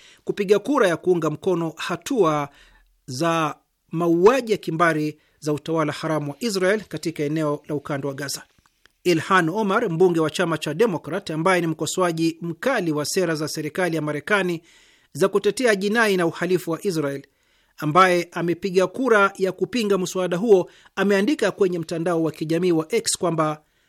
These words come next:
wanasheria, watetezi wa haki za binadamu na wengineo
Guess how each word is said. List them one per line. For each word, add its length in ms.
wanasheria, 880
watetezi 640
wa 140
haki 320
za 100
binadamu 640
na 140
wengineo 800